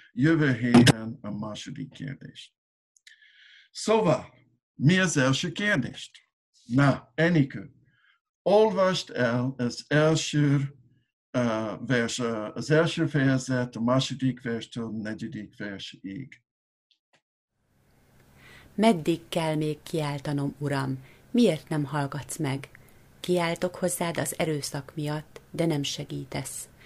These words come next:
Speaker 2: Miért kell látnom a romlottságot, és néznem a nyomorúságot? Erőszak és önkény van szemem előtt.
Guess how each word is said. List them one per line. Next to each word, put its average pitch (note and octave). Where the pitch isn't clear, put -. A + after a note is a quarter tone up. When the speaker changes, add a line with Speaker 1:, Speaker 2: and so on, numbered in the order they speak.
Speaker 2:
Miért G3+
kell D#3
látnom D3+
a C#3+
romlottságot, D#3
és -
néznem D#3
a D#3+
nyomorúságot? C#3+
Erőszak E3+
és -
önkény D#3
van D3
szemem D3
előtt. C#3+